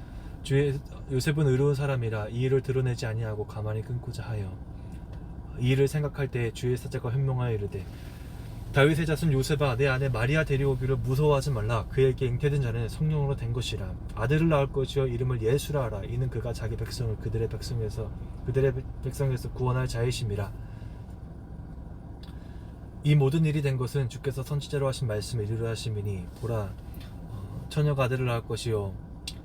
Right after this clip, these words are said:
이름을 임마누엘이라 하리라 하셨으니, 이를 번역한즉, 하나님이 우리와 함께 계시다 함이라. 요셉이 잠에서 깨어 일어나 주의 사자의 분부대로 행하여 그의 아내 마리아를 데려왔으나,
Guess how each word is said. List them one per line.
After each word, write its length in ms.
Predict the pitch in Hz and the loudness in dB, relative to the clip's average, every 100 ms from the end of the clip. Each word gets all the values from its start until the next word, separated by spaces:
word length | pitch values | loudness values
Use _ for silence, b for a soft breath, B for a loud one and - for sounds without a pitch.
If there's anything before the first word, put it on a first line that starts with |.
| - | -4
이름을 340 | 123 127 131 123 | 0 2 2 2
임마누엘이라 800 | 120 127 123 120 117 120 117 117 | 2 0 0 -2 -2 -2 -2 -2
하리라 400 | 110 110 110 110 | -4 -4 -4 -4
하셨으니, 600 | 131 - 113 104 98 - | -4 -4 -2 -2 -4 -2
이를 160 | 120 | 0
번역한즉, 720 | 127 120 117 - 107 113 143 - | 0 0 -2 -2 -2 0 0 0
하나님이 360 | 131 123 117 | -2 0 0
우리와 280 | 107 107 113 | 0 0 -2
함께 380 | 113 - - 110 | -2 -6 -6 -6
계시다 420 | 104 - - 120 123 | -6 -6 -4 -2 -2
함이라. 280 | 101 - - B B B B B B - | -4 -8 -10 B B B B B B 0
요셉이 300 | 131 160 160 | 4 4 4
잠에서 360 | 151 139 139 147 | 4 2 2 0
깨어 200 | - 151 | 2 2
일어나 360 | 131 127 127 123 | 4 2 0 -2
주의 240 | 123 120 | -2 -2
사자의 280 | 123 127 120 | -2 -4 -4
분부대로 500 | 120 117 117 117 113 | -2 -2 -2 -2 -2
행하여 460 | 113 104 104 98 - | -2 -2 0 -2 0
그의 140 | 113 | 2
아내 300 | 107 107 113 | 2 2 0
마리아를 440 | 104 104 117 113 117 | 0 0 0 0 -2
데려왔으나, 640 | 110 110 104 110 101 | -2 -2 -2 -4 -2